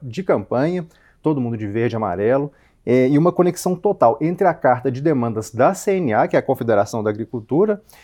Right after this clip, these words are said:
e as pautas de Bolsonaro. Aí os dois exemplos rápidos. A C N A defende abertamente que as invasões de terra sejam tipificadas como atos terroristas e é contra novas demarcações de terras indígenas.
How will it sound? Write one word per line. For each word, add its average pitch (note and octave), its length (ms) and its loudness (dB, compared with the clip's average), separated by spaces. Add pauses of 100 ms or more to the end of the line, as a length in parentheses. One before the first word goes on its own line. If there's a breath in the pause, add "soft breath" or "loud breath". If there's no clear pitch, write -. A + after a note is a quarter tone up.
(140)
e F3 360 0
as E3 200 2
pautas D3 400 2
de D3+ 80 -4
Bolsonaro. D#3 640 2
Aí A#2 180 4
os D#3+ 240 -4 (140)
dois C#3+ 240 2
exemplos D3 320 0
rápidos. - 440 2
A B2 100 0
C D3+ 140 0
N D3 160 0
A C#3 120 0 (140)
defende C#3 560 0
abertamente B2 760 2
que - 60 -2
as B2+ 120 0
invasões C3 420 2
de A#2+ 80 -4
terra A2+ 340 0 (360 soft breath)
sejam D3+ 340 4
tipificadas C#3 760 0
como A#2+ 220 0
atos A#2 180 0
terroristas F3 800 0 (320 soft breath)
e C3 140 6
é E3 60 4
contra D3+ 480 2
novas C#3 400 2
demarcações C3 600 -4
de C3 80 -8
terras B2 320 -2
indígenas. B2 720 -8